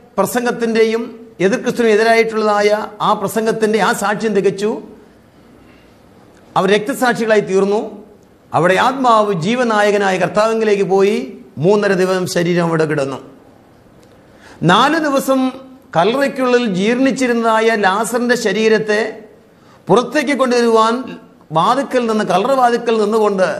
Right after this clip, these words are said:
"ലാസറേ, പുറത്തു വരിക" എന്ന സൃഷ്ടിതാവായ യേശുവിൻ്റെ ശബ്ദത്തിങ്കൽ ലാസർ ജീവനുള്ള വ്യക്തിയായി പുറത്തേക്ക് ഉയർത്തെഴുന്നേറ്റ് വന്നതുപോലെ, ഈ dead body ഇവിടെ കിടക്കുമ്പോൾ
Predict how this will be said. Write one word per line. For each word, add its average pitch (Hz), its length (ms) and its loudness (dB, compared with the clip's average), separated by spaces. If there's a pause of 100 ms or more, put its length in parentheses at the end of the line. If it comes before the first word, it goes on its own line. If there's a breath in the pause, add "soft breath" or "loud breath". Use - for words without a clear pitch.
(480 soft breath)
"ലാസറേ, 269 600 0
പുറത്തു 214 360 -2
വരിക" 262 240 -2
എന്ന 214 280 0
സൃഷ്ടിതാവായ 214 720 -2
യേശുവിൻ്റെ 214 640 0
ശബ്ദത്തിങ്കൽ 226 680 0 (880 loud breath)
ലാസർ 247 440 0
ജീവനുള്ള 254 600 -2
വ്യക്തിയായി 220 540 0
പുറത്തേക്ക് 233 600 0
ഉയർത്തെഴുന്നേറ്റ് 220 600 0
വന്നതുപോലെ, 208 640 0 (880 soft breath)
ഈ 294 280 2
dead 226 260 0
body 320 160 0
ഇവിടെ 254 180 0
കിടക്കുമ്പോൾ 240 880 -2